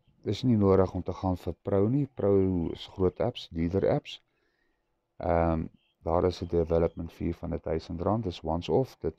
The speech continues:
word vooruit betaalbaar. Eh, daar is my details, bank, jy gaan hier by accepting agreement, jy sê daarop die duisend en, eh,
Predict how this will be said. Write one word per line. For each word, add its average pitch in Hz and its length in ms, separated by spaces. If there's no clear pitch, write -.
word 85 200
vooruit 87 360
betaalbaar. 147 680
Eh, 90 300
daar 85 180
is 85 100
my - 120
details, 135 640
bank, 123 680
jy - 140
gaan 64 260
hier 80 220
by 98 100
accepting 101 600
agreement, 110 640
jy - 140
sê 104 340
daarop 95 420
die 87 320
duisend 95 840
en, 85 640
eh, 80 520